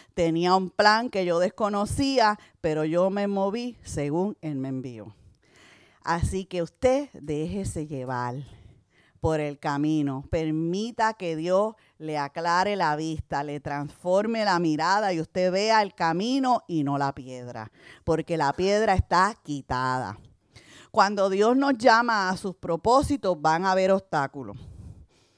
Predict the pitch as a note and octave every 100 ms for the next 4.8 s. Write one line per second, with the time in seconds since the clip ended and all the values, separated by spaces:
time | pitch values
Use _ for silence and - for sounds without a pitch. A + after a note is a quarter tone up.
0 | _ C#3 D3+ D#3+ F3 E3+ F3 E3+ E3+ D#3
1 | C#3 A#2+ A#2 D3 C#3 B2+ D#3 D#3+ F#3 G3
2 | G#3 F#3 D#3+ D3+ - C3+ C3 A2 G2+ _
3 | _ _ - - - D#3+ D#3 D#3 D#3+ F#3
4 | A3 C4+ - D#3+ - - C#3 A#2+